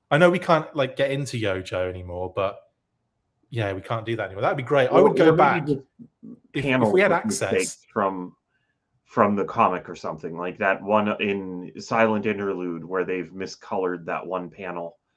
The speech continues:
Speaker 2: uh, that was eventually corrected, but just celebrate some of the small mistakes.
Speaker 1: That'd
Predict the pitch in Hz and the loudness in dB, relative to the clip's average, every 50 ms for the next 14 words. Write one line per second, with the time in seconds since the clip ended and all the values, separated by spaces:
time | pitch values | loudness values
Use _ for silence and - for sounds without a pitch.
0 | _ _ _ _ _ _ _ _ _ _ _ - 92 87 85 85 - 110 131 120 | _ _ _ _ _ _ _ _ _ _ _ -4 0 0 0 0 0 0 0 0
1 | 131 120 127 123 113 - - 113 110 - - - 110 107 107 107 - _ 80 - | 0 2 2 2 2 0 -2 -4 -6 -6 -4 0 2 2 2 2 -2 _ -10 -10
2 | 80 80 90 92 - - 131 - - - 143 139 135 131 110 120 117 113 - - | -10 -8 -8 -8 -6 -6 -8 -8 -2 0 0 2 2 2 2 2 2 0 0 -2
3 | - 117 110 107 104 101 98 98 - - 113 107 107 104 95 87 - - - 98 | -4 -4 -4 -4 -4 -6 -8 -12 -8 -4 -2 0 0 0 -2 -8 -12 -12 -8 -6
4 | 90 82 78 - _ - - - _ _ _ _ - 160 147 | -6 -6 -6 -10 _ -20 -20 -20 _ _ _ _ -2 -2 -2